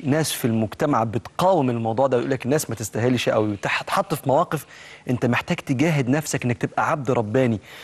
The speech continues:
ففصل النهاردة إحنا عمالين في أواخر رمضان نختم بفصول هي متحكمة في قدرتنا على التخلق بأخلاق الله عز وجل. يلا نقعد جنب الإمام الغزالي. والحقيقة إن القصة النهاردة كلها عبارة عن هو بيحكي،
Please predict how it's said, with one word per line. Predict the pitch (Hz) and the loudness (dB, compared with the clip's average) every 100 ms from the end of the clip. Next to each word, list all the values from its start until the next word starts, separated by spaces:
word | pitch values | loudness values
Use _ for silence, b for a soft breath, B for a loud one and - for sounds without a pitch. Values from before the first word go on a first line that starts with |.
| B | B
ففصل | - 123 208 - 139 | -10 -2 0 2 2
النهاردة | 120 139 156 123 | 2 2 0 0
إحنا | - 123 | 0 0
عمالين | 104 113 139 170 - B B | 2 2 4 4 2 B B
في | - | -4
أواخر | - 123 156 170 135 | 0 4 2 0 -2
رمضان | 113 113 123 160 127 | 0 0 0 2 2
نختم | 165 - 131 | 2 0 0
بفصول | 117 113 - 165 175 160 B B - | 2 0 0 4 4 2 B B 2
هي | 127 | 4
متحكمة | 120 113 - 131 - 196 202 | 4 0 0 0 0 0 0
في | 135 | -2
قدرتنا | - 117 139 180 147 | -2 2 2 2 2
على | 113 | 2
التخلق | 113 - - 180 190 143 120 | 0 -2 0 0 2 0 0
بأخلاق | 123 - 139 131 | -6 0 0 0
الله | 123 | -2
عز | 120 120 107 | 0 0 0
وجل. | 107 117 110 B B - | 2 2 0 B B 0
يلا | 180 | 2
نقعد | 214 202 | 4 2
جنب | 135 131 | 2 2
الإمام | 131 131 160 | 4 2 2
الغزالي. | 143 127 143 165 | 2 4 4 4
والحقيقة | 131 - 208 202 | 2 0 0 0
إن | 160 | 2
القصة | 135 180 - 151 | 0 -2 -2 0
النهاردة | 139 170 | 2 2
كلها | 151 - 185 | 0 2 2
عبارة | 156 175 | 2 4
عن | 170 131 | 4 2
هو | 170 | 0
بيحكي، | 139 143 - - | 2 -2 -2 -12